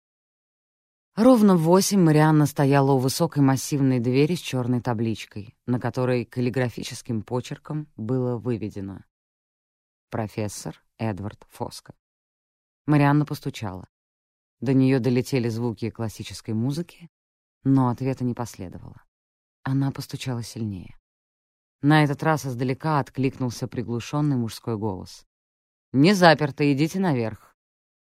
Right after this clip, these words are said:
Глубоко вдохнув, Марианна набралась храбрости и шагнула внутрь. Перед ней предстала старая узкая деревянная лестница. От времени ступеньки покосились, и взбираться по ним пришлось с осторожностью.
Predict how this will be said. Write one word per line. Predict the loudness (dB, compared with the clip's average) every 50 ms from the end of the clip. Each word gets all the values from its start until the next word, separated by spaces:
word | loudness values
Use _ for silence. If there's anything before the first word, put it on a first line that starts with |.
| _ _ _ _ _ _ _ -10
Глубоко | -4 -4 -2 -2 -2 -4 -4 -4 -4
вдохнув, | -4 -4 -4 -6 -8 -8 -8 -8 -8 -8 -10 -14 -20 _ _ _ _ _ _ _ _ _ _ _
Марианна | -4 -2 -2 0 0 0 0 0 0
набралась | 0 0 -2 -2 -2 -2 -4 -4 -6 -8
храбрости | -6 -4 -4 -2 -2 -4 -6 -8 -8 -10 -14 -14 -8 _
и | -4
шагнула | -4 -4 -6 -8 -8 -6 -6 -4 -4 -6 -6 -8
внутрь. | -10 -12 -14 -14 -16 -20 -20 -20 _ _ _ _ _ _ _ _ _ _ _ _ _ _ _ _ _ _ _ _
Перед | -2 0 2 2
ней | 4 4 2
предстала | 2 0 -2 -4 -4 -2 0 0 2 2
старая | 0 -4 -6 -4 -4 -2 -2 0 -2 -2 -4 -6 _
узкая | -10 -10 -10 -10 -8 -8 -6 -6
деревянная | -4 -4 -4 -4 -4 -4 -2 -2 -2 -4 -4
лестница. | -4 -6 -8 -8 -10 -14 -16 -16 -16 -18 -20 -20 -20 _ _ _ _ _ _ _ _ _ _ _ _ _ _
От | -4 -4 0 2
времени | 2 4 6 6 6 4
ступеньки | 2 0 -4 -4 -2 0 0 0 -2 -4
покосились, | -6 -10 -8 -8 -8 -8 -6 -6 -6 -6 -6 -6 -8 -10 -16 _ _ _ _ _ _ _ _ _
и | -6 -4
взбираться | -4 -2 -2 -2 0 0 0 -2 -4 -6 -8
по | -6 -2
ним | -2 0 -2 -2
пришлось | -4 -8 -10 -8 -6 -6 -6 -6
с | -8 -12
осторожностью. | -14 -10 -8 -8 -6 -6 -8 -8 -10 -12 -14 -14 -16 -20 -20 -20